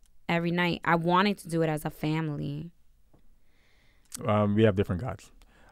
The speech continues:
Speaker 1: You're
Speaker 2: Um,
Speaker 1: right.
Speaker 2: <laughs> I have one. Um, <laughs> okay, you talk to your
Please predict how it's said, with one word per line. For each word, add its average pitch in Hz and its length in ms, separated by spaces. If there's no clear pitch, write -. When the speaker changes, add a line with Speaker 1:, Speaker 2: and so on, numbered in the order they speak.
Speaker 1:
You're - 120
Speaker 2:
Um, 139 240
Speaker 1:
right. 113 360
Speaker 2:
<laughs> 110 340
I 104 220
have 101 180
one. 92 180
Um, 175 440
<laughs> - 140
okay, - 1600
you 117 160
talk 196 280
to 247 80
your 214 340